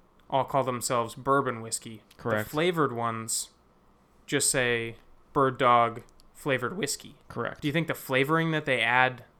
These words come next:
Speaker 1: do they add that after the, whatever aging process? I wonder if that's what makes it, because the flavor I can't imagine
Speaker 2: It
Speaker 1: ages
Speaker 2: might
Speaker 1: well.
Speaker 2: be.
Speaker 1: They maybe they
Speaker 2: So,
Speaker 1: add the flavor later.
Speaker 2: like,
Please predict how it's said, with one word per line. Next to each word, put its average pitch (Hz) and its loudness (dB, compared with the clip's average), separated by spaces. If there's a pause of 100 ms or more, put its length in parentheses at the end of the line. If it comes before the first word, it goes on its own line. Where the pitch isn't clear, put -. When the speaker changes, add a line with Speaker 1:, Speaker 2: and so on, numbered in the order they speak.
(360)
Speaker 1:
do 151 -4
they 135 4
add 127 4
that 127 6
after 127 2
the, 135 0
whatever 127 0
aging 127 -4
process? 156 -2 (1000)
I 131 -4
wonder 139 2
if 131 2
that's 131 4
what 127 -2
makes 110 -10
it, 113 -10
because 127 -8
the 127 -6
flavor 165 0
I 117 2
can't 127 -2
imagine 120 -2
Speaker 2:
It 240 -2
Speaker 1:
ages 147 -2
Speaker 2:
might 143 -2
Speaker 1:
well. 113 -2
Speaker 2:
be. 120 -4
Speaker 1:
They 127 -4
maybe 127 -2
they 117 -2
Speaker 2:
So, 147 -2
Speaker 1:
add 120 -2
the 117 -8
flavor 120 -2
later. 143 -4 (220)
Speaker 2:
like, 170 -12